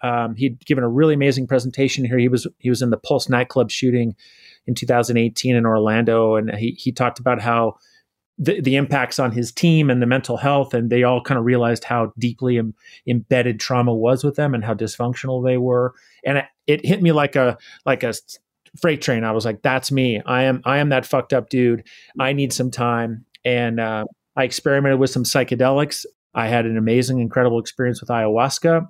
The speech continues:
Uh, my brother is a practitioner, and, um, and then he, he brought me into the bufo world. I did one bufo experience, and I,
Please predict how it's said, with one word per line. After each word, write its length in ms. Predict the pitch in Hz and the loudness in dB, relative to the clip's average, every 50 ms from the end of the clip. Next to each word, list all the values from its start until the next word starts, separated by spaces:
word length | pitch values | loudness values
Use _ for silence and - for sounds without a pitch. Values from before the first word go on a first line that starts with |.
| _ - | _ -8
Uh, 180 | 110 104 107 | -6 -6 -4
my 140 | 110 110 110 | -4 -4 -6
brother 560 | 110 - 123 120 120 120 123 120 117 117 117 - _ _ _ _ _ _ - | -2 0 0 2 4 4 4 4 4 2 0 -4 _ _ _ _ _ _ -12
is 60 | - | -12
a 40 | 123 | -4
practitioner, 840 | - - 131 117 - - 143 127 - - 135 135 131 131 131 127 123 | -2 -2 -2 -2 0 -2 -2 0 0 0 0 2 2 4 4 2 2
and, 200 | 117 117 113 113 | 0 0 -2 -2
um, 440 | 113 110 107 107 104 101 101 107 - - - | -2 -2 -2 -2 -4 -6 -8 -12 -12 -8 -4
and 100 | 117 117 | -2 0
then 140 | 127 127 117 | 0 0 0
he, 220 | 110 127 123 - _ _ | -2 -4 -6 -8 _ _
he 160 | 107 120 120 | -8 -6 -4
brought 280 | 104 - 127 123 123 | 0 0 0 0 0
me 80 | 127 123 | 0 0
into 120 | 123 120 | -2 0
the 100 | 110 113 | 0 -2
bufo 420 | 104 95 127 131 123 - 135 120 120 | 0 0 0 0 2 2 2 2 2
world. 420 | 117 113 117 117 117 117 117 113 - - - - - - _ - | 2 2 2 4 4 4 2 0 -4 -12 -20 -20 -20 -20 _ -6
I 180 | - 117 117 | -2 -2 0
did 240 | 113 113 113 107 107 | 0 -2 -2 -4 -4
one 240 | 117 123 131 127 123 | -2 0 0 0 0
bufo 420 | 110 131 127 123 - 135 123 120 | 0 0 0 0 2 2 2 2
experience, 580 | 113 - - - - 135 127 123 120 117 110 - | 0 -4 -8 -8 -4 -2 0 0 0 0 0 -2
and 140 | 123 113 117 | -4 -4 -4
I, 160 | 117 110 - | -4 -6 -8